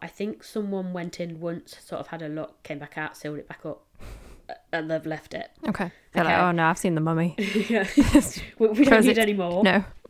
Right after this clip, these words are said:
Speaker 1: So within the pyramid is a natural spring, which often throughout history is linked with being the gate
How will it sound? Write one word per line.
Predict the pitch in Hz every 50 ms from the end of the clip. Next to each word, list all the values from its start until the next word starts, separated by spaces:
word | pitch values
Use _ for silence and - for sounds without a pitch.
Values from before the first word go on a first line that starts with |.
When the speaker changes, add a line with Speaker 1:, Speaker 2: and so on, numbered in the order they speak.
| _ _ _ _ - _ _ _ _ _ - -
Speaker 1:
So | - - 226 214
within | 214 220 214 233 254 262 277
the | 285 339
pyramid | 339 269 196 151 123 - - 160 170 - - - - - -
is | - 196
a | 208 202
natural | 208 202 - - - - 254 247
spring, | - - - - - 294 285 180 - - - _ - - - _ _
which | - 202 - - -
often | 208 202 - - 262 254
throughout | 254 - 240 220 208 - -
history | - - 285 294 - - - - 160 135 143 175 - - - _ _
is | - 202 185
linked | 190 190 190 196 - -
with | 214 214
being | - 214 202 196
the | 196 196
gate | 185 - 175 151 147 -